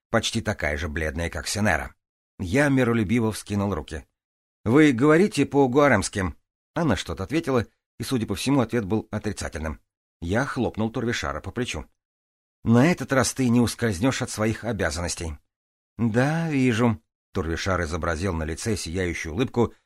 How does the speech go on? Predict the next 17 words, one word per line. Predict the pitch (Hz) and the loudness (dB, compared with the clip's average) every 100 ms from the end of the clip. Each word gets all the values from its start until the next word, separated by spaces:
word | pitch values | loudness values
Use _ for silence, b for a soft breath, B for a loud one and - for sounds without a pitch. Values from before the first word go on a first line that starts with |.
| _ | _
и | 139 | -2
шагнул | - 139 104 107 | 0 0 2 0
вперёд. | 98 - 78 - _ _ _ _ _ - | 0 -2 -4 -6 _ _ _ _ _ 2
Поначалу | 117 101 - 160 131 | 4 4 2 0 2
он | 98 | 0
даже | 92 113 110 | 0 0 0
не | 139 | 0
пытался | 151 - 90 78 90 | -2 -2 -2 -2 -6
говорить | 80 85 110 - | -4 -4 -4 -6
на | 98 | -6
том | - 101 | -4 -4
же | 85 | -4
языке, | 90 85 82 127 | -6 -8 -6 -6
что | - 113 | -4 -2
и | 110 | 0
эта | 101 107 | -2 -2
женщина. | 85 69 - 78 | -4 -4 -6 -8